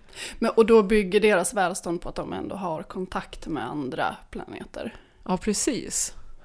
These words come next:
Speaker 2: Så frågan är ju då, hur såg Solast ut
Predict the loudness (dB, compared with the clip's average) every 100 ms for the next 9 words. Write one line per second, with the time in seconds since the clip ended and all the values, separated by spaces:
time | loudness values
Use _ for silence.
0 | -20 -20 -20 -20 -20 _ _ -2 6 6
1 | 6 4 2 2 2 2 0 -2 0 4
2 | 4 4 0 0 0 0 -4 -4 -2 0
3 | -2 -4 -2 -2 -4